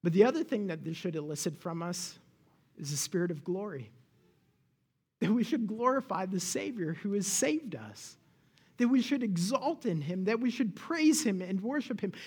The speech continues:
maybe for the first time today, but for all of our lives.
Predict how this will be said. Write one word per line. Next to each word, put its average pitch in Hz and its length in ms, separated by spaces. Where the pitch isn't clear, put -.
maybe 294 560
for 208 220
the 180 100
first 170 400
time 165 320
today, 131 480
but 202 100
for 196 220
all 269 320
of 214 100
our 165 160
lives. 123 640